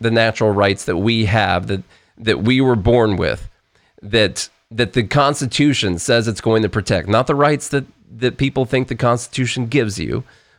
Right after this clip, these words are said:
but the rights that the Constitution said you have because you're a human being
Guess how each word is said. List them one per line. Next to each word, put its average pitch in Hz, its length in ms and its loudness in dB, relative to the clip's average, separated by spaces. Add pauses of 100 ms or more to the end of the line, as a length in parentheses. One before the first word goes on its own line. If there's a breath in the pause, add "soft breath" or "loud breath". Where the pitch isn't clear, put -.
but 113 160 -2
the 117 80 2
rights 117 380 2
that 117 100 -2
the 120 80 -4
Constitution 117 720 0
said 113 320 0
you 117 160 0
have 113 580 0
because 110 320 -2
you're 107 160 2
a - 20 0
human 110 320 0
being 98 320 -2